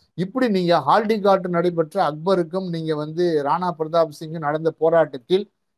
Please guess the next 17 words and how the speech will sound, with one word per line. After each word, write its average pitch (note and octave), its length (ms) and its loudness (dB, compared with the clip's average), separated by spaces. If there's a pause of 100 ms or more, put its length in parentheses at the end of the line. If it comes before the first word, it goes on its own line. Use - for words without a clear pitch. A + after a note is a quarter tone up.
(140)
ராணா F#3+ 220 4
பிரதாப் F3+ 380 2
சிங் F#3 340 -6
தோத்து G3 320 2
போயிட்டாருன்னு F3 440 0
தெரியும். D3+ 420 -2
ஏன்னா E3 120 -6
அக்-, D#3+ 380 -4
அக்பர்கிட்ட D#3+ 440 -2
பத்தாயிரம் D3+ 500 0
பேர், D#3 140 4
அங்க D3+ 260 0
வந்து D#3 200 -2
மூவாயிரம் D3+ 420 0
பேர் D#3 260 0
தோத்துட்டாருன்னு E3 480 2
தெரியும். A#2 320 -6